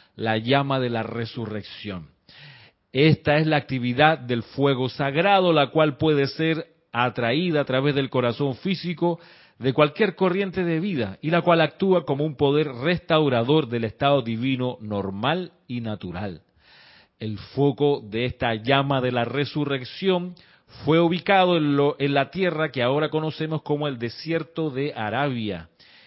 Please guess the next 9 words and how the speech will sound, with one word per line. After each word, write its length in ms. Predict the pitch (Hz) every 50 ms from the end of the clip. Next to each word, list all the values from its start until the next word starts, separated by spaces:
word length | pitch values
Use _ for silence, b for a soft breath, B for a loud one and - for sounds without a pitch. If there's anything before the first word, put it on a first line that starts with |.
| B B
Y 120 | 123 135 170
allí, 500 | 175 156 160 185 185 185 185 170 - _ _ _
siglo 480 | - - - - 139 135 127 123 123
tras 220 | - - 143 135 - -
siglo, 500 | - 196 196 170 156 147 156 160 151 - b b b b b
seres 380 | b - - 127 131 135 135 123
divinos 440 | 135 135 139 160 160 156 156 147
atendieron, 840 | 143 135 127 - 120 113 104 101 127 160 165 160 151 156 156 151 135
custodiaron 1040 | - - 135 131 113 - - 127 120 107 120 135 151 151 147 143 147 143 143 123